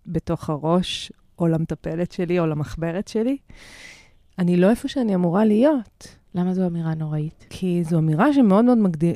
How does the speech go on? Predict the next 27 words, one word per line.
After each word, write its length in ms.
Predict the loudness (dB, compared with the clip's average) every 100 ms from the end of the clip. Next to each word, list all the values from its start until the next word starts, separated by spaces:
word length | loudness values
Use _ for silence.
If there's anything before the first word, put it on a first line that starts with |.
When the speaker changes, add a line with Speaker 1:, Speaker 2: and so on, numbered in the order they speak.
| -4
Speaker 1:
אה, 40 | -10 -8 -8
אה, 0 | -6 -6 -6 -8 -8 -10
אה, 260 | -8 -6 -6 -6 -8 -10
מסתכלת 640 | -8 -8 -8 -8 -2 -2 0
על 60 |
מה 120 | 0 2
אין 240 | 2 0
לי. 100 | 0 -6 _ _ -20
כשיש 360 | -8 -2 0 0
לי 100 | 0
המון, 340 | 0 0 0 -2 -8 _ _ -2
עובדתית, 880 | -2 2 0 0 0 0 _ -18 -16 -12
ו-, 480 | -12 -2 0 0 -2
וגם 560 | -4 -4 0 0 0 0 -4
כאילו 280 | -4 -2
רגשית, 400 | -4 -2 -2 0
אני, 180 | 0 -2
באמת, 540 | -4 -2 2 2 2 0
אני, 760 | -2 -2 -2 -4 -4 -6 -8 -10 -20 -20 _ _ _
אני 100 | -8
בצד 320 | -6 -4 0 4
המאוד 340 | 2 2 0
מאוד 220 | 2 2
פריבילגי 480 | 0 -2 0 -2 -2
של 180 | -4 -6
הדברים, 500 | -8 -4 0 2 2
אני 540 | 2 -2 -2 -4 -6